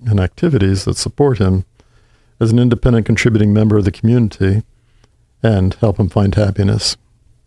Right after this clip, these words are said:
His success does suggest that supporting connections, which was critical in his first steps in recovery, is a good way of paying back the help he and others have given along the way.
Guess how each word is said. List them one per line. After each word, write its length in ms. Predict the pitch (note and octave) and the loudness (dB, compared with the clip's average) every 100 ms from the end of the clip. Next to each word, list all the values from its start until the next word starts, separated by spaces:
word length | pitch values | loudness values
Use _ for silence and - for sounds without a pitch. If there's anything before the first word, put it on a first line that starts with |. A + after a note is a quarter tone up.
| _ _ _ _ _ _ | _ _ _ _ _ _
His 80 | - | -6
success 520 | - - - C#3 - | -4 0 0 2 -2
does 220 | - C#3 - | 0 0 0
suggest 380 | G#2+ A2+ G2+ | 0 0 0
that 140 | A2+ G2+ | -2 -2
supporting 360 | G#2+ B2 A2+ | -2 0 0
connections, 680 | G2+ G#2+ F#2+ - G2 G#2 - _ _ _ _ _ _ _ _ - | 0 0 -2 -2 -2 -2 -8 _ _ _ _ _ _ _ _ -4
which 200 | B2 A2 | -2 0
was 140 | F#2+ | -2
critical 460 | - C#3+ C3 A#2 G#2 | 0 0 2 0 0
in 60 | |
his 120 | G2+ - | 0 0
first 260 | A#2+ A2 | 0 0
steps 260 | - A2 - | 0 -2 0
in 80 | G#2 | 0
recovery, 420 | G2 A#2+ G#2+ G#2 | 0 0 2 2
is 100 | F#2+ | 2
a 40 | |
good 160 | G#2 A#2+ | 0 2
way 180 | A#2 A2 | 2 2
of 140 | G#2 | 0
paying 280 | - A2+ G#2+ | 0 0 2
back 240 | A2 G#2 | 0 0
the 100 | G#2+ | -2
help 380 | - A2+ F#2+ - | 0 0 0 -2
he 100 | A2+ | 0
and 100 | A2 | 2
others 300 | G#2 G2+ F2+ | 2 0 0
have 100 | G2 | 0
given 240 | G#2 G2+ | 0 0
along 300 | G2+ G2+ G2 | 2 2 0
the 80 | F#2 | 0
way. 360 | F#2+ G2+ G#2 | 0 0 -2